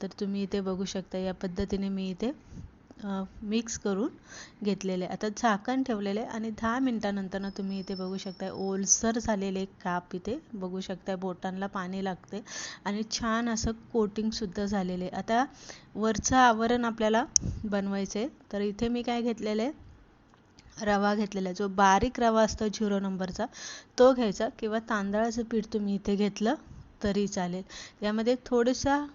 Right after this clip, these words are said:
मीठ, हळद आणि लाल तिखट घालून हे मिक्स करायचं आणि हे वांग्याचे काप आपल्याला त्यामध्ये असे घालून घ्यायचे आणि त्यावरती आपल्याला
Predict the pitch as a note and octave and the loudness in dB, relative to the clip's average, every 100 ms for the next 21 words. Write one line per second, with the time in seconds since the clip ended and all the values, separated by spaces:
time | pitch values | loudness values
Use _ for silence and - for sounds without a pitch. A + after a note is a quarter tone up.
0 | - A#3 B3+ C#4+ - - - A3+ A3+ A#3+ | -6 0 2 2 -4 -18 -2 2 4 2
1 | A#3 A#3 A3+ G#3 G3 G3+ G3+ A3 A3+ A3+ | 0 0 2 2 0 -2 -2 -2 0 0
2 | A3+ A3+ A3+ A3 A#3+ - A3+ G3 F#3 A3 | 0 0 0 0 0 -4 -2 0 -2 -6
3 | C#4+ G3 G3+ G3 A3 G#3 F#3 F#3+ F#3 G#3 | -8 -6 -4 -2 0 0 0 -2 -4 -4
4 | G3+ G3+ G3 F#3 F#3 G3+ F#3+ F#3 F3+ F#3+ | -4 -4 -4 -2 -4 -4 -4 -4 -4 -4
5 | F#3 A3 D4+ - - - - - A3 G#3 | -4 -6 -8 -10 -14 -16 -18 -2 0 2
6 | G#3 G3 F#3 F3 F#3+ F#3+ F#3+ F#3 F#3+ - | 0 -2 -2 -2 -6 -2 0 2 0 -2
7 | G3+ F#3+ F#3 F#3 | -2 -2 -2 0